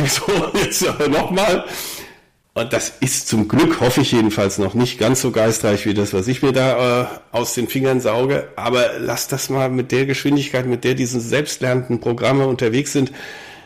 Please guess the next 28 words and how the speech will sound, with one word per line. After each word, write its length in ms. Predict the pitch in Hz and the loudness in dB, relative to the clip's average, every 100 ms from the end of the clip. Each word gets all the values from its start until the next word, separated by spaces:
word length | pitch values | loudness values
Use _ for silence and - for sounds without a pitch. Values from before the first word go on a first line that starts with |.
| - - | -20 -10
Ich 180 | - | -6
weiß 160 | 139 127 | -4 -4
nicht, 160 | 135 110 | -4 -4
ob 80 | |
das 180 | - 113 | -6 -4
noch 140 | 113 107 | -4 -4
ein 220 | 110 127 | -2 -2
oder 180 | 120 107 | -2 -4
zwei 320 | - 113 117 | -4 -2 -2
oder 160 | 98 | -4
fünf 320 | 95 160 160 - | -4 -4 -4 -4
Jahre 280 | 127 113 | -4 -4
dauert. 420 | 107 - 143 147 110 | -2 0 0 -2 -4
Dann 160 | 113 - _ _ _ _ | -6 -8 _ _ _ _
kriegt 360 | - 165 170 - | -2 0 0 0
jeder 280 | 143 208 208 | 2 4 2
Student, 520 | - 170 143 160 175 | 2 0 2 2 2
und 100 | 139 | 2
dann 120 | 117 | 0
können 160 | 147 147 | 0 2
wir 60 | |
unser 200 | 143 131 | 2 2
ganzes 320 | 135 208 233 | 2 0 0
Studium, 400 | - 170 170 160 | -2 0 2 2
müssen 260 | 151 139 135 | 2 0 0
wir 100 | 131 | 2
neu 120 | 123 | 2
ausrichten, 640 | 117 120 123 131 - 131 | 0 0 0 -2 0 -2